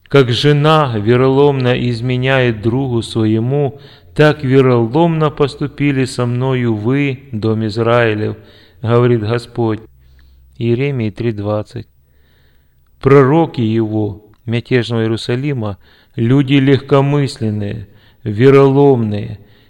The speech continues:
Священники его оскверняют святыню, попирают закон. Софонии три четыре. Наблюдая за некоторыми поступками и действиями,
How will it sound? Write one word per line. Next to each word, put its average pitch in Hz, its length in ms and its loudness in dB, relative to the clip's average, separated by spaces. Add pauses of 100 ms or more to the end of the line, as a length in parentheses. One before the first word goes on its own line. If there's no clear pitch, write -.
Священники 139 1000 0
его 131 680 0 (220)
оскверняют 143 1040 0
святыню, 110 920 -4 (240)
попирают 139 920 2 (140)
закон. 113 800 -2 (720)
Софонии 131 640 -6
три 131 240 -6
четыре. 110 560 -10 (800)
Наблюдая 170 600 0
за 151 180 -2
некоторыми 135 720 -4
поступками 123 1000 -6
и - 20 -8
действиями, 113 880 -4